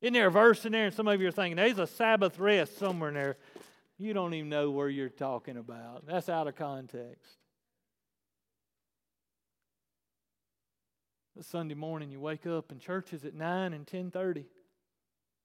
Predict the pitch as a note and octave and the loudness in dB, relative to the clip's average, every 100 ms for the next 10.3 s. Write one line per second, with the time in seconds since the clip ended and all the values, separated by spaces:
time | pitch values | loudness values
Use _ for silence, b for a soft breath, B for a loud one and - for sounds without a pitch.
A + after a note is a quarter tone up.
0 | _ _ _ _ _ _ _ _ _ _ | _ _ _ _ _ _ _ _ _ _
1 | _ _ _ _ _ _ _ _ _ _ | _ _ _ _ _ _ _ _ _ _
2 | _ _ _ _ _ C#3 D3+ E3 D3 C#3 | _ _ _ _ _ -14 -8 -6 -6 -12
3 | C#3 - - - B2+ C#3 C3+ A#2 A2+ _ | -16 -16 -18 -20 -18 -16 -16 -18 -20 _
4 | b b b b b E3+ E3+ F3+ E3+ E3+ | b b b b b 0 0 -2 -2 -2
5 | E3 E3 E3+ F3 - E3 D#3+ F#3 F3+ E3+ | -4 -4 -6 -8 -12 -10 -6 -6 -6 -8
6 | F3 F#3 F3+ D3+ D#3 E3+ E3+ - - F#3 | -8 -6 -6 -8 -8 -4 -4 -6 -4 -4
7 | F3 E3+ E3+ F3+ D#3+ F3 E3 E3 E3 E3+ | -4 -8 -2 -2 -2 -4 0 0 -2 -4
8 | F3 E3 E3+ - E3 F3+ F3+ E3+ D#3+ F3+ | -4 -4 -6 -6 -4 -2 0 -2 -4 -4
9 | E3+ D#3 D3 E3+ E3+ D#3 E3 E3+ D#3 - | -4 -4 -4 -4 -4 -6 -2 -2 -2 -8
10 | D#3 F3 | -6 -4